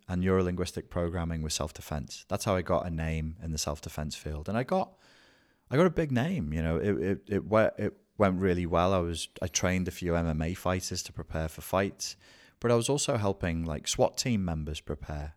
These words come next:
for, um, violent scenarios. And at one point, I was,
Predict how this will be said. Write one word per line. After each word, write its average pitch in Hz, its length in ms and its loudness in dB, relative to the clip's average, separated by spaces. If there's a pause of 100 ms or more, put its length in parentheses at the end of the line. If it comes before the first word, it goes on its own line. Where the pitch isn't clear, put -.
(100)
for, 76 640 -8
um, 73 540 -6 (360)
violent 80 380 -2
scenarios. 76 760 -6
And 98 120 -2
at 90 80 -2
one 107 180 4
point, 104 360 0 (600)
I 92 60 0
was, 90 240 -4